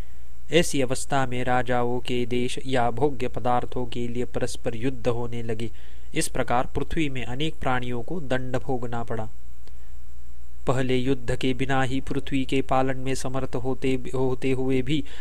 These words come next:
तदनंतर राजा युद्ध के बिना पृथ्वी पर शासन करने के लिए समर्थ नहीं हुए।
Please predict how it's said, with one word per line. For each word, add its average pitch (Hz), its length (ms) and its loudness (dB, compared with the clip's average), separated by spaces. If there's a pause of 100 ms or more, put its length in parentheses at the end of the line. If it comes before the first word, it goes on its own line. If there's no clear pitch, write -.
(120)
तदनंतर 156 500 0
राजा 135 480 2 (100)
युद्ध 143 320 0
के 135 180 0
बिना 127 360 0 (300)
पृथ्वी 156 320 0
पर 135 200 0
शासन 127 420 0
करने 123 360 -2
के 123 160 -2
लिए 123 180 0
समर्थ 135 480 -2
नहीं 123 280 -2
हुए। 117 260 0